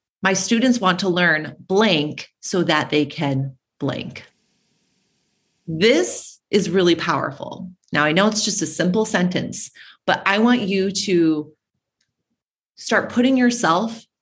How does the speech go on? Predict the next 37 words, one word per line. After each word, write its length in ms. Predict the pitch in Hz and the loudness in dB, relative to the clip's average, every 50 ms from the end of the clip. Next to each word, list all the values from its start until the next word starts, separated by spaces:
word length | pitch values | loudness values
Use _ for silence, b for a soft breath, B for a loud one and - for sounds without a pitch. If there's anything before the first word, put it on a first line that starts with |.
| _ _ | _ _
in 140 | - 190 185 | -4 -2 0
the 60 | 185 | 0
shoes 360 | 180 180 - 175 170 170 170 185 | 0 0 2 2 2 2 2 0
of 100 | - - | -2 -2
your 120 | 143 143 | -4 -6
students 720 | 139 - - - 165 156 - - - 139 135 - - - - _ - | -6 -6 -2 0 0 0 0 -2 -8 -10 -10 -10 -10 -10 -10 _ -2
and 120 | 190 185 | -2 0
understand, 640 | - - 196 208 214 208 220 196 185 180 175 160 160 | 0 0 0 0 0 2 2 2 2 2 2 0 2
what 200 | 226 285 294 - | 0 0 2 2
do 200 | - 320 294 202 | 2 2 2 2
they 300 | 143 139 170 180 208 220 | 2 2 2 4 4 2
want 280 | 180 165 143 - - - | 2 0 -4 -6 -6 -10
to 100 | 160 131 | -10 -10
learn? 500 | 113 - - 55 - - 196 185 180 - _ _ _ _ _ _ _ _ - | -10 -10 -10 -12 -12 -12 -12 -12 -14 -14 _ _ _ _ _ _ _ _ 0
And 320 | 180 180 165 160 143 139 | 2 2 2 2 0 -2
why 340 | 151 165 170 175 190 202 196 - | 0 2 2 4 4 2 2 0
is 160 | 196 - 185 | 0 0 0
it 80 | 170 - | -2 -2
important 500 | 170 160 - - 160 143 - - - - | -2 -6 -4 -4 -4 -4 -4 -6 -8 -8
to 100 | 151 - | -8 -6
them? 360 | - - - - - 160 - - | -6 -6 -8 -8 -10 -10 -8 -4
What 340 | 165 165 208 220 220 220 | 0 2 2 2 0 0
does 180 | - 247 220 - | 2 2 2 2
that 220 | - 180 165 147 | 2 0 0 0
do 180 | - 165 156 156 | 0 0 0 0
for 100 | - 143 | -2 -4
them? 240 | 135 - - 139 147 - | -4 -4 -4 -4 -4 -4
It's 200 | 180 175 - 190 | -4 -2 0 0
not 220 | 180 185 156 - | 0 0 0 0
going 160 | 214 202 190 180 | -2 -2 -2 -2
to 80 | 196 | -2
be 260 | - 185 180 175 160 | 0 0 2 0 0
just 240 | 135 - 180 175 - | 0 -2 -2 -2 -2
learning 260 | 175 156 156 151 151 | -2 -4 -2 -4 -4
how 120 | 143 143 143 | -4 -4 -4
to 80 | 135 | -4
cook. 380 | 131 - - 135 - - - - | -4 -4 -4 -6 -6 -6 -8 -20